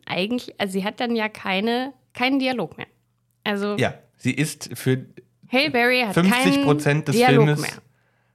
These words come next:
Speaker 1: Still.
Speaker 2: still.
Speaker 1: Still. So, was man jetzt ja denkt. Also wer unsere Folge zu Killers of the Flower Moon gehört hat, weiß, wie begeistert wir von Lily Gladstone sind,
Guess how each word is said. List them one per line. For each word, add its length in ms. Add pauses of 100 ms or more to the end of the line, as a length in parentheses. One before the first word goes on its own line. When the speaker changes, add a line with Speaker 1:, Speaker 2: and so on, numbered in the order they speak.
(480)
Speaker 1:
Still. 360
Speaker 2:
still. 420 (220)
Speaker 1:
Still. 320 (580)
So, 300 (540)
was 200
man 140
jetzt 180
ja 100
denkt. 220 (640)
Also 360
wer 440
unsere 320
Folge 520
zu 600
Killers 320
of 160
the 100
Flower 380
Moon 320
gehört 380
hat, 260
weiß, 500 (120)
wie 240
begeistert 680
wir 220
von 240
Lily 300
Gladstone 760
sind, 320